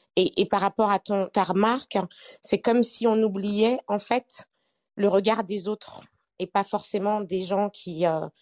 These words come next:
sont des racailles, des voyous X, Y, Z. Mais en fait, les gens qui vivent aussi dans les banlieues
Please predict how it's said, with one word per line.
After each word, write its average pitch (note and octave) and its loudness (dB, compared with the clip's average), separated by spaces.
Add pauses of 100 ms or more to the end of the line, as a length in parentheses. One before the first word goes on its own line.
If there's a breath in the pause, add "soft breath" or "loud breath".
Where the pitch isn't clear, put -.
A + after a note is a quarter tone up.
(180 soft breath)
sont - 2
des F3+ 6
racailles, F#3 2
des E3 -4
voyous E3+ -2
X, F#3+ -6
Y, D#3 -2
Z. D3 0 (1080)
Mais F3+ 4
en E3 4
fait, A#3+ 0 (200)
les G3 4
gens G#3 0
qui G3 -8
vivent F#3+ 0
aussi G3 0
dans F3 2
les F3 2
banlieues F3 4